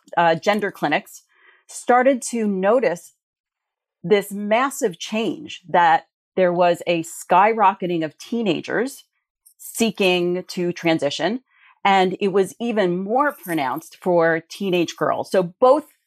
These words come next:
teenage boys and girls went up, um, more so the girls. Um, previously, I would say as recently as twenty twelve, um, there wasn't a lot of information even about adolescents. There were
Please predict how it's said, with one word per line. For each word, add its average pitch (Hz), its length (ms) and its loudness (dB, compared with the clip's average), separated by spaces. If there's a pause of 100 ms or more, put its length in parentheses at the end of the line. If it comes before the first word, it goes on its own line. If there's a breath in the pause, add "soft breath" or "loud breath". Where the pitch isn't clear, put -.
(240)
teenage 247 420 2
boys 220 220 4
and 202 140 -8
girls 196 260 0
went 170 240 -2
up, - 220 2 (520 soft breath)
um, 175 340 0
more 233 240 -2
so 214 480 0 (140)
the 185 140 0
girls. 160 500 0 (420 soft breath)
Um, 180 360 4 (100)
previously, 214 1000 0 (500)
I 247 160 2
would 269 140 -6
say 208 180 -2
as 185 140 -4
recently 202 380 -6
as 170 120 -6
twenty 190 300 -4
twelve, 165 460 2 (680 loud breath)
um, 214 360 4 (400)
there 240 180 6
wasn't 254 400 0
a 233 40 -6
lot 220 180 2
of 196 60 -10
information 220 640 -6 (140)
even 247 260 -4
about 220 300 0
adolescents. 208 720 -2
There 190 140 2
were 185 180 -2